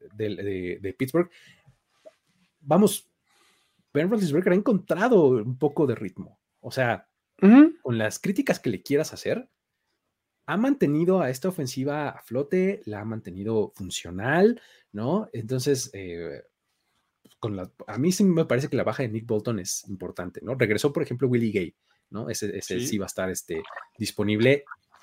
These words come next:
Speaker 2: Gay.
Speaker 1: Bueno, era totalmente necesario, porque imagínate, sin Willie Gay y sin Nick Bolton, ahí sí iban a estar en problemas. Pero, este,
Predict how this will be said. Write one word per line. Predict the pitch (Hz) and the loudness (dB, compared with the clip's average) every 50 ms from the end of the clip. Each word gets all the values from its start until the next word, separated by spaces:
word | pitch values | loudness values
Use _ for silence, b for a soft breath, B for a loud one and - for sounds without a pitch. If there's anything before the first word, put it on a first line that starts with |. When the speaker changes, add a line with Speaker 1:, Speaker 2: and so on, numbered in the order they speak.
| - - | -18 -12
Speaker 2:
Gay. | 113 104 101 101 143 160 220 247 | -8 -2 6 10 12 12 12 12
Speaker 1:
Bueno, | 233 - - 339 339 339 330 302 277 - _ _ _ - | 10 10 8 6 4 4 2 0 -2 -4 _ _ _ 2
era | 139 131 139 143 98 | 4 4 6 4 4
totalmente | 117 107 - - 117 120 127 147 160 165 185 | 0 -4 -4 -2 -2 0 0 0 2 2 2
necesario, | 143 113 101 98 - 147 160 160 120 - | 2 2 0 0 2 4 4 6 4 2
porque | - 98 - - | 0 -4 -6 -4
imagínate, | 98 101 - 185 190 190 - | -4 -2 0 0 -2 -2 -6
sin | - - - 165 208 | -6 -2 0 0 2
Willie | 190 180 151 135 | 2 0 -2 -2
Gay | 127 107 87 | -2 -2 -4
y | 82 | -4
sin | - - 151 160 160 | -4 -4 -2 -2 -2
Nick | 151 135 | -2 0
Bolton, | 120 120 123 127 175 156 | 0 0 2 2 2 0
ahí | 104 98 104 | 0 -2 -4
sí | - - 120 | -4 -4 -4
iban | 113 107 104 101 | -2 -2 -2 -4
a | 95 | -4
estar | 95 - 113 101 | -4 -4 -4 -4
en | 101 98 | -4 -4
problemas. | 92 85 76 90 101 95 - - - b b b b b b b b b b - | -4 -4 -4 -4 -4 -4 -6 -10 -14 b b b b b b b b b b 2
Pero, | 123 127 139 151 175 180 - _ _ _ _ _ _ _ - | 4 6 6 6 6 4 2 _ _ _ _ _ _ _ -6
este, | 123 113 107 - - - _ - 113 107 104 104 98 92 | -4 -4 -4 -4 -8 -8 _ -2 -2 0 0 -2 -4 -6